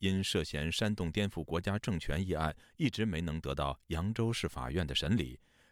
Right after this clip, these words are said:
被告人家属及辩护人的取保及尽快审理的请求也被拒绝。辩护律师并对扬州市中级法院院长及三名法官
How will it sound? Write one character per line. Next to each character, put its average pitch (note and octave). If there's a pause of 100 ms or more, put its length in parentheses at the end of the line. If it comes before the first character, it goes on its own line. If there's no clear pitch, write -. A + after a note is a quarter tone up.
被 G#2+
告 F2
人 C#2+
家 A#2
属 C2
及 E2
辩 G#2
护 E2+
人 C#2
的 E2
取 A#2+
保 A#1+
及 F#2+
尽 B2
快 G#2+
审 -
理 E3+
的 -
请 -
求 D2 (160)
也 C2+
被 D2
拒 G#2
绝。 C2 (400)
辩 F2+
护 -
律 F2
师 E2+
并 F2+
对 D2+
扬 D#2
州 A#2
市 F#2
中 C3
级 G#2+
法 C2
院 F#2
院 G2+
长 B1+
及 D2+
三 C3+
名 G2+
法 B1
官 G#2+